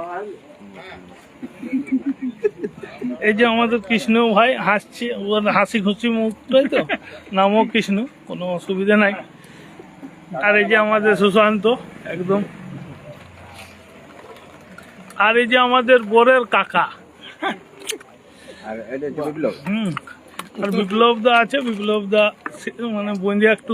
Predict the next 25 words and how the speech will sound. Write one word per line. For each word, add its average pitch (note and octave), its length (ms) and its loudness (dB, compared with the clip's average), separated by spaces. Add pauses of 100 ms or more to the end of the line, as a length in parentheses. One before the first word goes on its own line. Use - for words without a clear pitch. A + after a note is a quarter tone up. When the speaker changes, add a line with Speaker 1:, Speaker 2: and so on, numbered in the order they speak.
(120)
Speaker 1:
কম A#3 140 4 (100)
খায়। G#3 160 2 (1000)
হুম, B3 200 -6 (460)
সেই G3 160 -2
জন্য F#3+ 120 -4 (120)
ভাগাভাগি F#3+ 540 -2
করে F#3+ 260 2
নিচ্ছে। F3 220 -10 (2250)
আর B3 140 6
আমার C#4+ 140 4 (120)
কাকাটা G#4 580 2
কই? D#4 220 6
কাকাকে D#4+ 460 0
দেখতেই E4+ 460 0
পাইলাম A3+ 220 4
না। F3 280 -4 (480)
ও, - 20 8 (360)
কাকা D4+ 320 2
এখানে F4 240 -2 (100)
আছো? G4 200 2 (960)
এই A3 80 -10
যে A#3+ 140 0
আমার A#3+ 200 2 (160)
ইন্টারন্যাশনাল B3 680 0 (100)
কাকা, A3 280 0